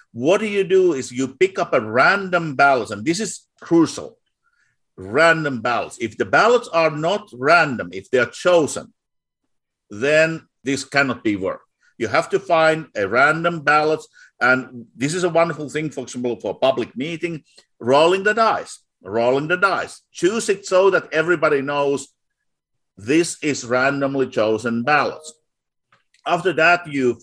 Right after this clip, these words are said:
find a record, say how the voting machine interpreted this. You find this actual piece of paper, and you verify that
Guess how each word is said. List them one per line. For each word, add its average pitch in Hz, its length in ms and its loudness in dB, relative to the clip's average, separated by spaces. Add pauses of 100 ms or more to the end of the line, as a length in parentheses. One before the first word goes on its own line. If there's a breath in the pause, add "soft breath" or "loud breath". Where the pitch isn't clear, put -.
find 147 280 0
a 196 80 2
record, 151 500 0
say 110 260 -6
how 135 260 2
the 185 80 2
voting 196 340 2
machine 170 500 -4 (140)
interpreted 143 640 -2
this. 110 280 -8 (280 soft breath)
You - 240 -4 (420)
find 156 240 2
this 180 240 -6
actual 175 480 -2
piece 175 240 -6
of - 200 -8
paper, 131 500 0 (400)
and 139 180 2
you 139 320 0 (160)
verify 151 640 2
that 117 180 0